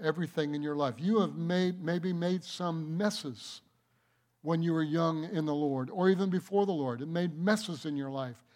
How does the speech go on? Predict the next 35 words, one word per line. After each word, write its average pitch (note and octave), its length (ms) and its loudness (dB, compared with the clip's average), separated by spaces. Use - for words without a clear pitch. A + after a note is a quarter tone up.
God F#3 280 12
is F#3+ 160 6
a - 20 0
redeemer. F#3 600 4
He G3 120 8
will A3 140 12
redeem G#3 540 8
those F#3+ 240 4
times. F#3 800 2
The F3 100 0
Bible A3 400 12
literally G#3 340 10
s-, - 340 -4
tells A3 300 10
us G3+ 160 6
in F#3 100 2
Romans, F#3+ 520 6
"Just A#3 400 8
as A#3+ 460 12
it B3 380 10
never A#3 540 10
happened," G3+ 580 8
that A#3 140 12
he B3 140 12
could F#3 220 4
bring D4 260 10
you C4+ 220 8
to A#3+ 160 4
the G#3 100 10
place B3 560 8
where A#3 160 10
you G#3+ 160 10
should D4 280 6
have A#3+ 140 8
been, G#3+ 460 10